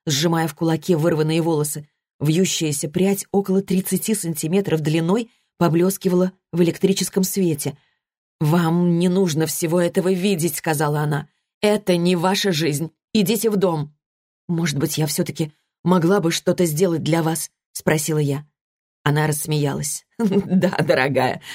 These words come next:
пожалуйста, сбегайте в супермаркет за новой тарелкой и новым мужем". Мы стояли друг против друга. Наверное, она ожидала, что я обижена, вернусь в гостиную. Но я не сделала этого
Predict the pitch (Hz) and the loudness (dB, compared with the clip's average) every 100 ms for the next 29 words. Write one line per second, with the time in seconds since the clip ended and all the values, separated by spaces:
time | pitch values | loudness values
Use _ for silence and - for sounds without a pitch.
0 | - - 175 190 175 - 170 147 202 156 | -6 -2 2 2 0 0 -2 2 0 0
1 | 139 143 - 143 170 196 262 - - _ | -2 -4 -4 -2 0 0 -2 -6 -10 _
2 | - 185 196 214 214 - 170 147 147 - | -2 0 2 2 0 0 0 0 -2 -4
3 | - _ _ - 226 247 247 262 254 302 | -8 _ _ 0 2 2 2 2 0 0
4 | 226 165 143 147 _ _ _ _ _ _ | 0 -2 -2 -8 _ _ _ _ _ _
5 | _ _ _ _ _ 151 165 - 151 160 | _ _ _ _ _ -4 -4 -2 -2 0
6 | 190 160 160 175 - 160 156 147 147 135 | 0 0 -2 -2 -4 -4 -2 0 0 0
7 | 131 - _ _ _ _ 160 160 175 165 | -4 -8 _ _ _ _ 0 4 4 4
8 | 165 151 147 156 160 147 143 139 160 175 | 2 2 0 -2 0 0 0 0 2 0
9 | 151 143 139 143 - 139 139 175 185 165 | 0 0 0 0 0 0 0 0 2 0
10 | 151 _ - 147 147 147 160 151 170 - | -2 _ -4 0 2 2 0 0 0 0
11 | - 220 151 135 - _ _ _ 160 180 | 0 2 2 -2 -6 _ _ _ 2 4
12 | 170 180 175 185 170 143 202 180 147 147 | 4 2 4 2 2 2 2 2 2 2
13 | 190 202 226 | 2 0 -2